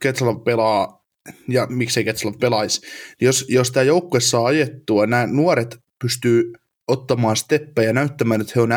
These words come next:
N H L-tason top kuusi hyökkäjiä tai edes top ysi hyökkäjiä, että saisi tiputettua Getzlavia ja näitten kokeneempien jyrien roolin tavallaan sinne kakkos-, kolmos-, kolmoskenttätasolle ehkä,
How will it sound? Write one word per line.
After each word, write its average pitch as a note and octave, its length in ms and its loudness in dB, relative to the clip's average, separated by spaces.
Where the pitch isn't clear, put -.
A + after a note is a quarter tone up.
N C#3+ 60 -2
H B2+ 100 -2
L-tason A2 540 0
top C3+ 260 -2
kuusi C#3 220 2
hyökkäjiä A#2+ 380 0
tai A#2 160 2
edes A#2 140 4
top - 260 -2
ysi F3 240 4
hyökkäjiä, G2 540 0
että - 120 -6
saisi B2 160 0
tiputettua C3 560 0
Getzlavia A#2 720 0
ja A2+ 60 -6
näitten C#3 400 -2
kokeneempien B2 600 0
jyrien B2+ 380 2
roolin A#2 540 2
tavallaan C#3+ 420 0
sinne B2 200 0
kakkos-, B2 480 -2
kolmos-, C3 460 0
kolmoskenttätasolle A#2+ 1040 -2
ehkä, A#2+ 300 -2